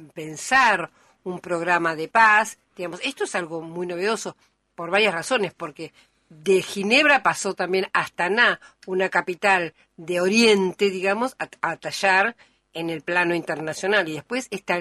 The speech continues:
este encuentro entre Turquía, Irán y Rusia es un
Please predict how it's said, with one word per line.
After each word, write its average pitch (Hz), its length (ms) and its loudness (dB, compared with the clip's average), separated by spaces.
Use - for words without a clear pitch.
este 175 380 -4
encuentro 160 500 -4
entre 143 240 -14
Turquía, 160 720 -10
Irán 156 460 -6
y 147 140 -12
Rusia 190 540 0
es 156 240 -10
un 151 540 -10